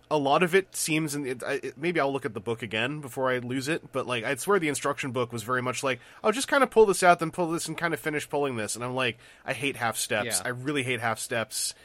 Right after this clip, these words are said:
Speaker 1: and I don't think they're necessary
Speaker 2: Yeah,
Speaker 1: on this
Speaker 2: becau-
Speaker 1: toy."
Speaker 2: because you have to have, like, an exploded version of him at one point in time in order to get all the various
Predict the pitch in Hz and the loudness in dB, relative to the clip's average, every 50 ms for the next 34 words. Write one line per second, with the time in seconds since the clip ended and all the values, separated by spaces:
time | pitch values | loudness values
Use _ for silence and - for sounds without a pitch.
0 | - - 110 117 120 160 170 - 175 160 - 151 143 131 131 131 139 143 - - | -12 -4 -2 0 0 0 0 0 -4 0 2 0 0 0 -2 -2 -2 -2 0 -2
1 | 135 120 - 143 120 113 113 110 104 101 101 156 - 196 196 120 98 92 92 - | -2 -2 -2 -2 0 0 0 -2 -2 -2 -4 -4 0 0 0 0 -2 -6 -10 -14
2 | _ _ _ - - - - - - - - - _ _ - - - 151 135 - | _ _ _ -18 -18 -18 -20 -20 -20 -20 -20 -20 _ _ -20 -10 -10 -10 -4 -2
3 | 180 165 135 151 151 147 175 170 - - 165 147 165 151 143 127 120 131 127 120 | -4 -2 -2 -4 -4 -2 -2 -2 -2 -4 -4 0 0 0 0 -2 -6 -8 -8 -8
4 | 117 - - 143 131 131 120 - - - - 131 143 143 147 147 143 127 110 101 | -8 -10 -10 -8 -8 -8 -10 -12 -14 -12 -10 -6 -6 -4 -4 -6 -8 -10 -12 -10
5 | 120 120 120 120 117 - - 120 107 98 95 98 - _ _ _ _ _ _ _ | -10 -8 -8 -8 -8 -8 -8 -10 -10 -10 -12 -14 -16 _ _ _ _ _ _ _
6 | _ _ - - _ _ _ _ _ _ 123 120 104 92 117 110 104 107 - - | _ _ -20 -20 _ _ _ _ _ _ -16 -14 -12 -12 -12 -12 -12 -12 -14 -14
7 | 110 113 113 113 104 - - 120 107 104 104 98 95 - 117 101 98 98 95 95 | -14 -12 -12 -12 -14 -14 -14 -12 -12 -12 -14 -14 -14 -14 -12 -12 -12 -12 -14 -16
8 | 101 82 113 107 98 101 104 98 104 95 - - 107 90 87 101 104 101 104 - | -16 -16 -16 -16 -16 -16 -16 -18 -18 -20 -18 -20 -20 -20 -16 -14 -14 -12 -14 -16
9 | _ _ _ _ _ _ _ _ _ _ _ _ _ - 117 117 117 110 104 107 | _ _ _ _ _ _ _ _ _ _ _ _ _ -16 -12 -12 -12 -12 -14 -16
10 | 98 101 110 107 107 107 104 101 - - | -14 -12 -12 -10 -10 -10 -12 -14 -16 -18